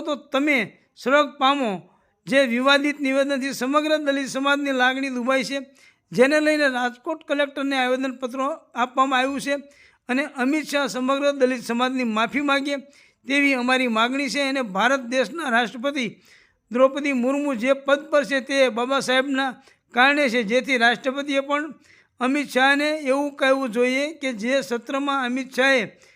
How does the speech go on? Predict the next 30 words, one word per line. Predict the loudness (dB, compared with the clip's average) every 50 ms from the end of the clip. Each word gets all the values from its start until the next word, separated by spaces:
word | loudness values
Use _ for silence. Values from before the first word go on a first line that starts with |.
| _ _ _ _ _
બાબા | -2 2 2 2 2 2 0
સાહેબ | 0 0 0 -2 -2 -2
વિશે | -4 -4 -2 0 0
વિવાદાસ્પદ | 0 0 -2 -2 0 0 2 0 0 -2 -4 -2 -2 -2
ટિપ્પણી | -4 -6 -12 -10 -10 -8 -4 -4 -4 -4
કરી | -4 -4 -4 -2 -4 -4 -6 -10 _ _ _ _ _ _ _ _
દલિત | 0 2 2 2 0 -2
સમાજની | -4 -4 -2 0 0 -2 -2 -2 -2
લાગણી | -2 -2 -2 -2 -2 -2 -2 -2
દુભાવી | -2 0 2 4 4 4 4 2
છે, | -2 -2 -4 -4 -4 -8 -16 _ _ _ _ _ _ _ -4
તે | 0 0 0 0
સત્રમાં | 0 0 -2 -2 -2 -2 -4 -2 -2 -2 -2 -2
તેઓ | -2 -2 0 0 0 0
દલિત | 0 0 0 0 -2 -4
સમાજની | -4 -4 -2 -2 -2 -2 -2 -2 -2 -2
માફી | 0 2 0 0 0 0
માગે. | 0 0 0 0 0 -2 -4 -6 -8 -14 _ -20 -20 _ _ _ 2
જો | 4 4 4
ગૃહમંત્રી | 4 0 -2 -2 0 0 -2 -2 -2 -2 -2
માફી | 0 0 0 0 0 0 -2
નહીં | 0 2 2 2 2
માગે | 2 2 0 2 0 0
તો | 2 2 2
અડતાલીસ | 2 2 0 0 0 0 0 -2
કલાક | -2 -2 0 0 -2
બાદ | 0 -2 -2 0 0
રાજકોટના | 0 0 0 0 0 0 0 0 0 0 -2 -2 -2 -4 -8 _ _ _ _ _ _ _ _ _
સિવિલ | -4 -2 0 0 2 0
હોસ્પિટલ | 0 -2 -2 -6 -8 -4 0 0 0 0